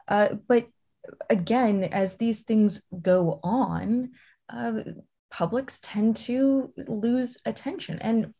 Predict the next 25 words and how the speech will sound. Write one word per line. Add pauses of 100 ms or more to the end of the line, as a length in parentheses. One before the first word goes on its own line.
(120)
furthermore,
you
know,
we've (440)
engaged
in (440)
two
major
wars
in,
uh,
since (260)
September
eleventh
and
a
number
of (400)
minor
contingencies,
relatively
minor
contingencies. (380)
And
w-,